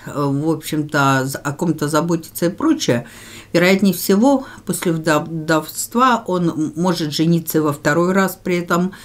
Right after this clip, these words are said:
собственно говоря, быть верным своей избраннице в полной мере этого слова, на него можно положиться, и более того, склонные заводить детей, а, даже в преклонном возрасте. То есть этого не боятся, поскольку считают, что дети — это продолжение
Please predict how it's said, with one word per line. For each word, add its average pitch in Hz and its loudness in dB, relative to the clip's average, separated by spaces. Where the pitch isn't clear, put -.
собственно 170 2
говоря, 170 4
быть 160 -4
верным 160 2
своей 151 0
избраннице 151 -2
в 135 -6
полной 156 -2
мере 151 0
этого 139 -2
слова, 185 2
на 147 2
него 160 4
можно 151 2
положиться, 151 2
и 156 2
более 185 4
того, 139 0
склонные 147 2
заводить 147 0
детей, 240 2
а, 139 4
даже 180 4
в 196 0
преклонном 170 2
возрасте. 135 -2
То 160 -2
есть - 0
этого 135 2
не 135 6
боятся, 160 2
поскольку 147 -4
считают, 170 0
что - -4
дети — 185 2
это 135 0
продолжение 139 0